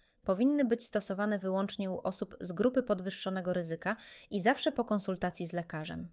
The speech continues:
Standardem postępowania jest jednorazowe podanie heparyny drobnocząsteczkowej, na przykład enoksaparyny, na około trzydzieści sześćdziesiąt minut przed podróżą. Nie zaleca się stosowania kwasu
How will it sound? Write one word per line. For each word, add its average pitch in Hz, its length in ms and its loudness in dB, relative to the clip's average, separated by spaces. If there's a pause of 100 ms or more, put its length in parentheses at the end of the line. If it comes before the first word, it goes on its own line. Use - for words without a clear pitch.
(640)
Standardem 277 640 4
postępowania 226 720 2
jest 190 300 0
jednorazowe 214 680 6
podanie 190 380 0
heparyny 175 500 -2
drobnocząsteczkowej, 185 1200 2 (420)
na 180 80 4
przykład - 420 -4
enoksaparyny, 190 880 0 (460)
na 202 160 2
około 190 260 2
trzydzieści 208 500 0
sześćdziesiąt 190 600 -2
minut 165 260 -4
przed - 240 -4
podróżą. 170 560 -2 (520)
Nie 196 140 2
zaleca 208 380 4
się - 240 -10 (1040)
stosowania 240 580 2
kwasu - 380 0